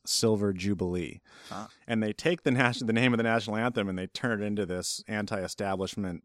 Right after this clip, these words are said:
Speaker 1: punk song,
Speaker 2: <laughs>
Speaker 1: which is just such an affront to, you know, traditional England. And then they release it on the day of Queen Elizabeth the Second's Silver Jubilee. So that was on June seventh, nineteen seventy-seven,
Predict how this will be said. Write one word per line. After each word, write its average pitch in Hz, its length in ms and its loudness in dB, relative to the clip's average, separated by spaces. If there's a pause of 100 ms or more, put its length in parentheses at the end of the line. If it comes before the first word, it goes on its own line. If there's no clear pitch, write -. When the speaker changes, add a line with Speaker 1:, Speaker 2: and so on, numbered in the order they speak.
(100)
Speaker 1:
punk 123 320 0
song, 120 520 0 (260)
Speaker 2:
<laughs> - 260 -20
Speaker 1:
which 117 260 4
is 98 300 -2
just - 340 -2
such 123 260 2
an 110 100 -2
affront 113 680 -2
to, 87 520 -4 (440)
you 98 120 -6
know, 82 160 -6
traditional 98 600 -4
England. 98 460 -2 (420)
And 123 160 8
then 123 120 10
they 120 120 10
release 123 540 6
it 110 200 8 (120)
on 110 480 4
the 107 120 2
day 107 320 4
of 98 220 2
Queen 113 260 2
Elizabeth 98 640 2 (240)
the 98 100 0
Second's 110 600 2
Silver 101 420 0
Jubilee. 87 480 -2
So 92 300 -4 (380)
that 131 120 10
was 147 180 8
on 117 160 6
June 127 180 6
seventh, 123 320 6
nineteen 120 380 2
seventy-seven, 107 920 4